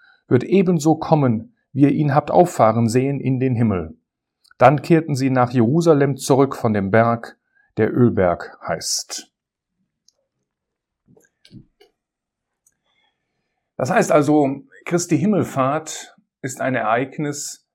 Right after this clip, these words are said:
ganz am Ende des Lebens des Herrn Jesus hier auf dieser Erde. Was war vorher geschehen? Der Herr, die Jünger waren vorher ungefähr dreieinhalb Jahre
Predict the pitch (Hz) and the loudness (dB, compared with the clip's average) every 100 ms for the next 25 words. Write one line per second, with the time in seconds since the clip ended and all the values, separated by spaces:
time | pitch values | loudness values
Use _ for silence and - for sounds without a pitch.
0 | - 143 185 165 139 127 143 156 160 165 | -2 -2 -2 -4 -6 -4 -6 -6 -4 -6
1 | 165 - - 120 117 117 127 135 131 127 | -8 -16 -14 -10 -8 -6 -4 -6 -10 -10
2 | 123 120 110 113 117 113 113 - 120 127 | -10 -8 -8 -6 -8 -8 -10 -10 -6 -4
3 | 123 113 - 110 95 95 85 82 - _ | -6 -10 -12 -10 -10 -12 -14 -18 -20 _
4 | _ _ _ _ _ _ _ _ - - | _ _ _ _ _ _ _ _ -6 0
5 | 196 185 196 156 131 123 - 85 78 76 | 0 0 -2 -2 -4 -6 -10 -12 -16 -20
6 | _ _ _ _ _ _ _ - 139 160 | _ _ _ _ _ _ _ -6 -2 0
7 | 160 - 143 143 147 185 165 135 147 143 | -2 -8 -8 -6 -4 -2 0 0 0 -2
8 | 135 - 151 135 120 160 147 143 127 123 | -6 -4 -2 -2 -4 -4 -6 -6 -4 -2
9 | 147 127 123 113 135 127 131 127 113 | -2 -4 -6 -4 -2 0 2 0 -2